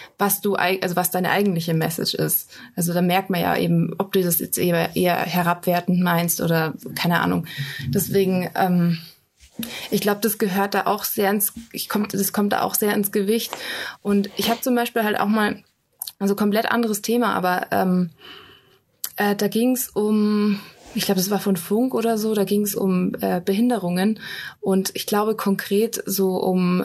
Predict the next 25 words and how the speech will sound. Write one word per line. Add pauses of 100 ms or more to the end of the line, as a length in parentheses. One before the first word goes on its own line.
(120)
Taubstummen,
äh,
und
so
weiter,
also
alles,
was
jetzt
irgendwie
damit
zu
tun
hat, (260)
ist
auch
super
komplex,
weil
das
halt,
äh, (440)
manche
Leute,
die